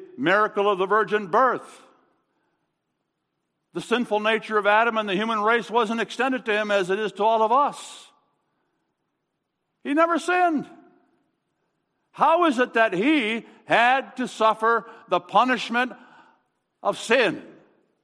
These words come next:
the tortures of hell? And the answer is that he endured that death for others. Others have sinned. Others deserve to die.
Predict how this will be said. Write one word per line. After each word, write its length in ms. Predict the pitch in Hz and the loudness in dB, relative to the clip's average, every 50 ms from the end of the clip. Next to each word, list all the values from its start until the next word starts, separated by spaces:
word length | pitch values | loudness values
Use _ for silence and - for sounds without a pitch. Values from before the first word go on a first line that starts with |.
| _ _ _ _ _ _ _ - | _ _ _ _ _ _ _ -10
the 120 | 131 147 | -10 -10
tortures 680 | 143 _ - - 180 254 254 - - 240 254 247 196 | -10 _ -2 0 2 2 2 0 -4 -8 -8 -6 -4
of 180 | 226 226 208 156 | -4 -4 -4 0
hell? 420 | 139 180 220 214 190 160 127 98 - - - - | 2 2 4 4 4 2 0 -2 -8 -16 -20 -16
And 180 | - 151 156 156 | -10 -10 -8 -6
the 120 | 156 156 | -4 -4
answer 440 | 165 190 208 214 190 - 185 175 160 | -4 -4 -4 -6 -8 -8 -8 -8 -4
is 300 | 156 160 165 165 165 151 | -4 -4 -4 -4 -6 -6
that 360 | 151 147 151 151 147 147 - _ - _ _ _ _ _ _ | -4 -2 -2 -2 -2 -6 -10 _ -20 _ _ _ _ _ _
he 140 | - 151 165 | -10 -8 -6
endured 540 | 165 147 131 123 165 185 185 165 143 143 123 | -6 -6 -6 -4 -2 -2 -2 0 -2 -4 -4
that 360 | 135 135 131 131 131 131 107 | -2 -2 -2 -2 -2 -6 -8
death 280 | 107 135 143 139 139 - - - _ _ _ _ _ _ _ _ _ _ _ _ _ _ _ _ _ _ _ _ _ _ _ | -6 -4 -2 -4 -4 -6 -14 -20 _ _ _ _ _ _ _ _ _ _ _ _ _ _ _ _ _ _ _ _ _ _ _
for 180 | - 117 117 117 | -8 -6 -4 -2
others. 360 | 131 120 107 101 98 - - - - - - - _ _ _ _ _ _ _ _ _ _ _ _ _ _ _ _ _ - | -2 -2 -2 -4 -8 -12 -16 -20 -20 -20 -20 -20 _ _ _ _ _ _ _ _ _ _ _ _ _ _ _ _ _ 2
Others 520 | 196 247 294 277 269 254 226 185 165 - | 4 4 4 4 2 2 2 0 0 0
have 220 | 175 180 165 143 | 0 0 0 -2
sinned. 400 | - - - 175 156 131 107 98 - - - - - - - _ | -6 -6 -4 -2 -2 -2 -4 -8 -14 -18 -20 -20 -20 -20 -16 _
Others 640 | - 202 240 285 302 311 302 269 220 165 123 - - - - - _ _ - - | 2 4 4 4 4 2 2 2 0 0 -2 -6 -18 -20 -20 -20 _ _ -12 -4
deserve 640 | 123 196 220 196 147 165 208 214 208 202 190 147 | -2 -2 -2 -2 0 2 2 2 2 2 0 -2
to 100 | - 180 | -6 -8
die. 640 | 156 - 175 185 180 170 165 151 139 120 107 101 87 | -2 2 2 4 4 4 4 4 2 0 -2 -6 -10